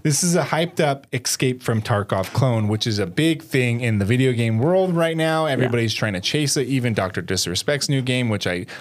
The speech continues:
Speaker 1: watched him play yesterday, is a, um, what would you call this?
Speaker 2: A, um,
Speaker 1: Extraction shooter.
Speaker 2: yeah.
Speaker 1: Extraction loot.
Speaker 2: A drop in, drop out game.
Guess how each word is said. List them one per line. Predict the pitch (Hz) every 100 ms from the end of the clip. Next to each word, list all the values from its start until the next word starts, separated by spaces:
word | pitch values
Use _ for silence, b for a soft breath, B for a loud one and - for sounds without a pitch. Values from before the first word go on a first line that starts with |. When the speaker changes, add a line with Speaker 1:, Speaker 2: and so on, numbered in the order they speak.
| -
Speaker 1:
watched | 90 92 -
him | 90
play | 135 151
yesterday, | 143 - 135 135 131 B B B -
is | 131 120
a, | 123 113 110
um, | 113 107 95 87 - B B B _ _ _ _
what | 135 170
would | 277 269
you | 208
call | 220 226
this? | 233 247 247 - B B B - -
Speaker 2:
A, | 196 196 190 185 175 175 170
um, | 156
Speaker 1:
Extraction | 160 160 160 165 156 151 131
shooter. | 110 - 120 107 143
Speaker 2:
yeah. | 151 127
Speaker 1:
Extraction | 127 - - 170 165 - 170 143 120
loot. | 127 135
Speaker 2:
A |
drop | 151 131 156 170 180
in, | 170
drop | 156 147 139
out | 131 135 -
game. | - 165